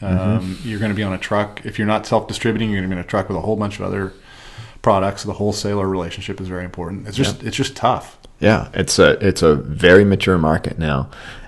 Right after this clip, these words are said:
Speaker 2: and, uh, yeah, and, and I was about to say something about the discipline of the market, but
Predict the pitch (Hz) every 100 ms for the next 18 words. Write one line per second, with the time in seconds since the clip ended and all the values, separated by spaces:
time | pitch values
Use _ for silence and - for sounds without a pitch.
0 | - 87 80 78 80 87 69 67 76 87
1 | - _ - - - - - - _ -
2 | - - - - - _ - _ - -
3 | - - 104 - - 85 80 71 - -
4 | 82 78 82 - - - - - - -
5 | - - - - - 90 - 98 92 -
6 | 82 95 87 69 80 80 - 90 85 90
7 | 85 98 95 101